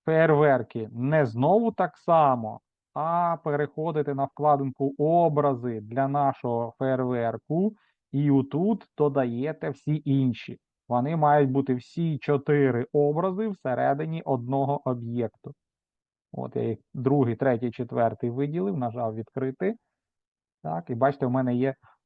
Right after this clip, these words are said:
у одного об'єкта феєрверк, в мене є чотири образи. Це для чого робиться? Для того, щоб наш феєрверк міг міняти свій зовнішній вигляд.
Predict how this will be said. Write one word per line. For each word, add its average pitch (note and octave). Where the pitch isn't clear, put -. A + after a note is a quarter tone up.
у F3
одного D3
об'єкта B2+
феєрверк, B2
в C#3
мене C3
є B2+
чотири C3
образи. A#2+
Це B2+
для B2+
чого C3
робиться? A2+
Для B2+
того, C3
щоб B2
наш C3+
феєрверк C3
міг E3+
міняти G3+
свій F3
зовнішній D3+
вигляд. C#3+